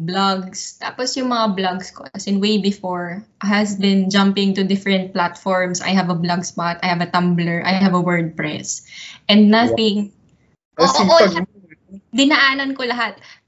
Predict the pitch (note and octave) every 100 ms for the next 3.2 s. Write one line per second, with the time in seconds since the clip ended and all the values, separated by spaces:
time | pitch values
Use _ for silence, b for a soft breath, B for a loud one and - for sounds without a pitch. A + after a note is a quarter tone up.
0 | _ G#3 A#3+ B3+ B3 - A#3+ B3 B3 A#3+
1 | A3 E4 - A#3+ A#3+ - G3+ F#3+ G#3 _
2 | - - G3 G3+ F#3 F3 F3+ F#3 F#3+ D#3+
3 | D#3+